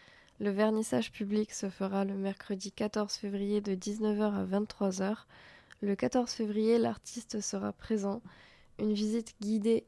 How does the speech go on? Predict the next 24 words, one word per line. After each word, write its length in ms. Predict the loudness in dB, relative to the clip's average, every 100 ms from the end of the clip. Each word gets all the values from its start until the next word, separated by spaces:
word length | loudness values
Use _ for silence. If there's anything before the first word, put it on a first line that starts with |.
| -4
et 140 | -2
un 140 | 0
atelier 420 | -2 -2 0 0 -2
créatif 640 | -2 -2 -2 -2 -2 -2 -10
vous 200 | -8 -6
seront 360 | -2 0 -2
proposés 580 | -2 -4 2 2 4 2
les 160 | 2 -2
deux 220 | -2 0
mars, 420 | 0 -2 -4 -16 -20 -20 _
six 300 | -6 -2 0
avril 440 | 0 0 -2 -2 -6 -6
et 100 | -4
dix-sept 400 | -2 0 0 0
avril 400 | -2 0 0 -2 -4
à 140 | -4
quinze 320 | 2 2 4
heures 160 | 2 0
pour 200 | -4 -4
une 120 | -2
durée 300 | 0 2 2
de 100 | 0
deux 320 | 0 2 4
heures. 300 | 6 4 4